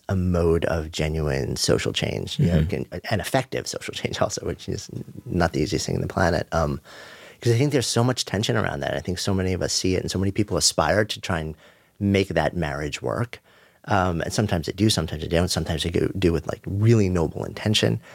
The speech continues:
Speaker 1: and they go in and realize, "Oh, wait, I actually didn't really understand the problem on the level that I thought I did, and I'm potentially even causing more harm."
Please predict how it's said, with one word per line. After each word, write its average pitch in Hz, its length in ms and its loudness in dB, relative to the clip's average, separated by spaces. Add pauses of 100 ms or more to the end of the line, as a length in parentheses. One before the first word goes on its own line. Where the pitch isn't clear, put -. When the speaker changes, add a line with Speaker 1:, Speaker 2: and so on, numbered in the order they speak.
(200)
Speaker 1:
and 95 100 0
they 87 60 4
go 82 180 4
in 85 80 2
and 78 160 0
realize, 78 360 2
"Oh, 80 80 -2
wait, 62 340 -4
I 80 40 -4
actually 78 360 -4 (140)
didn't 101 260 4
really 85 220 -2
understand 73 440 -4
the - 60 -8
problem - 320 -2
on - 100 -6
the - 80 -6
level - 240 -2
that 60 120 0
I - 60 -2
thought 92 260 2
I 71 80 -2
did, 69 200 -4
and 69 80 -6
I'm 69 160 -10 (400)
potentially 113 320 0
even 76 180 -2
causing 78 340 -2
more 65 160 -4
harm." 73 320 0